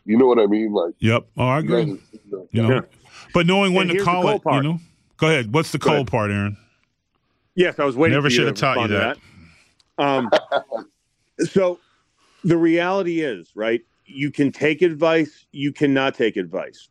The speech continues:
Speaker 3: But even I now am kind of getting fed up with that, kind of just not, not listening, not applying. And, and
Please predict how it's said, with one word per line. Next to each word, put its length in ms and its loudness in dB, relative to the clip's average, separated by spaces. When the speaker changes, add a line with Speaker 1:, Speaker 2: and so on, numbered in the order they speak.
Speaker 3:
But 220 2
even 400 2
I 240 0
now 460 -2
am 120 -6
kind 220 -4
of 100 -4
getting 280 0
fed 260 -2
up 180 0
with 200 0
that, 240 0
kind 180 -6
of 80 -6
just 160 -10
not, 280 -2
not 260 -2
listening, 480 -4
not 220 -6
applying. 680 -2
And, 120 -4
and 120 0